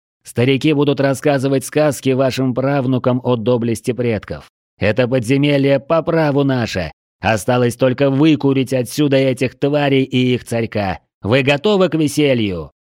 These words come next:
Гигантскую пещеру огласил дружный боевой клич. В воздух взметнулись мечи, копья, топоры и секиры. Кто-то дубасил оружием по щитам,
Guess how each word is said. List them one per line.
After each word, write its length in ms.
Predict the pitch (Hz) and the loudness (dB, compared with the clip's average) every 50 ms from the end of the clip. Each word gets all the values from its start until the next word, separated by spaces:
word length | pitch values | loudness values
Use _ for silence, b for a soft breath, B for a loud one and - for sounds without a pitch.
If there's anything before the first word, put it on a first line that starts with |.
| _ _ _ _ _ _ _ _ _ _ | _ _ _ _ _ _ _ _ _ _
Гигантскую 560 | 110 135 156 190 208 202 - - 180 180 180 | -2 0 0 0 0 -2 -2 0 0 0 0
пещеру 560 | 160 170 170 143 - - 165 165 160 156 160 - | 0 0 -2 -2 -2 0 0 0 0 0 -2 -2
огласил 600 | - 139 127 135 139 135 127 - 139 135 131 127 | -4 -6 -2 -2 -2 -2 -2 -2 -2 0 0 -2
дружный 640 | 113 101 107 113 127 143 143 139 120 120 123 120 120 | -2 -2 -2 0 0 0 0 0 0 0 0 -2 -2
боевой 500 | 113 101 104 104 101 98 92 95 98 98 | -2 -2 -2 -2 -2 -2 -2 -2 -4 -4
клич. 460 | - - 80 78 71 67 - - - _ _ _ _ _ _ _ - | -6 -8 -12 -12 -12 -12 -14 -16 -16 _ _ _ _ _ _ _ -12
В 120 | 87 82 | -8 -4
воздух 460 | 87 113 139 143 123 101 110 120 104 | -2 0 0 0 0 -2 -2 -4 -4
взметнулись 640 | 87 92 113 110 107 - 117 113 110 107 101 - - | -4 -4 -4 -4 -4 -4 -4 -2 -2 -2 -4 -6 -8
мечи, 440 | 95 90 95 98 95 - - 131 120 | -8 -6 -6 -6 -6 -4 -4 -4 -4
копья, 520 | - - - 110 123 120 - 98 98 98 | -4 -4 -2 -2 -2 -2 -4 -4 -6 -6
топоры 520 | - _ - 95 92 - 95 98 110 117 117 | -6 _ -6 -6 -4 -4 -4 -4 -2 -4 -4
и 80 | 107 | -4
секиры. 500 | 95 - 92 - - 87 78 73 71 67 - _ _ _ _ _ _ _ _ | -4 -6 -8 -8 -6 -6 -8 -8 -10 -14 -18 _ _ _ _ _ _ _ _
Кто-то 340 | - - 110 110 110 110 107 | -8 -4 -4 -2 -2 -2 -2
дубасил 580 | 95 110 110 101 110 110 107 - 110 107 101 | -2 -2 -2 0 -2 -2 -2 -2 -2 -2 -2
оружием 580 | 101 101 101 107 104 98 87 101 101 98 98 92 | -2 -2 -2 -2 -2 -2 -2 -2 -2 -2 -4 -4
по 100 | - 90 | -6 -8
щитам, 520 | - - - 90 - - 82 80 78 73 | -6 -6 -6 -6 -4 -6 -6 -6 -8 -10